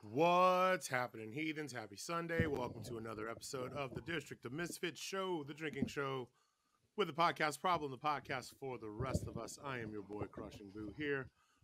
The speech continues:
with my cohorts, Marcus, Val, and Nick. Jamie may or may not be joining us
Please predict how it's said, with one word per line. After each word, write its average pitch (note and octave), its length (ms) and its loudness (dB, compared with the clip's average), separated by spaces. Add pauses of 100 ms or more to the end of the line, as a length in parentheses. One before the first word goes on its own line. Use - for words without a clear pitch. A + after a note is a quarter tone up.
(160)
with F#3+ 200 4
my C#3+ 100 -2
cohorts, D#3 680 2
Marcus, C#3+ 640 -4 (200)
Val, C3 500 -2
and G#2+ 220 -8
Nick. C3+ 260 -4 (380)
Jamie A#2 460 -2 (180)
may A2 100 -8
or G#2+ 180 -10
may G#2+ 100 -8
not G#2+ 160 -12
be G#2+ 80 -6
joining G#2 400 -10
us G2+ 300 -12